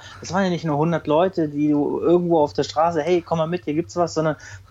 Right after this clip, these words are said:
die sich eingelesen haben, die haben gesagt, „Oh, daran habe ich tatsächlich Interesse.“ Ein Tasting, ich will da mitmachen. Was gibt's da? Hm, leckere Küche, neues Konzept. Also wirklich hundert Interessierte, das ist, äh, das ist Gold wert.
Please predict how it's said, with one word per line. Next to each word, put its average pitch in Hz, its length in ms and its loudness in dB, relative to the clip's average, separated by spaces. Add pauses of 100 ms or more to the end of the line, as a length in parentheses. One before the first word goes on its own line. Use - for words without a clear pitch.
die 135 80 -4
sich - 200 -2
eingelesen 131 580 2
haben, 117 220 -4
die 120 120 -2
haben 117 160 -4
gesagt, 113 320 -6
„Oh, - 200 -18
daran - 280 -4
habe 113 120 -8
ich - 60 -10
tatsächlich 143 540 -8
Interesse.“ 117 640 -2 (840)
Ein 123 100 -4
Tasting, 123 680 2
ich - 140 -8
will 131 80 2
da 127 80 2
mitmachen. 120 600 -2
Was - 160 -12
gibt's - 300 -2
da? 113 180 -2
Hm, 139 260 -4
leckere 131 340 -4
Küche, - 360 -4 (240)
neues 139 260 2
Konzept. 156 500 0
Also 127 200 0
wirklich - 220 -8 (200)
hundert 202 320 2
Interessierte, 147 840 -2 (440)
das 110 140 -10
ist, - 320 -6
äh, 90 280 -2
das - 180 -8
ist - 80 -10
Gold 135 260 0
wert. 90 320 -8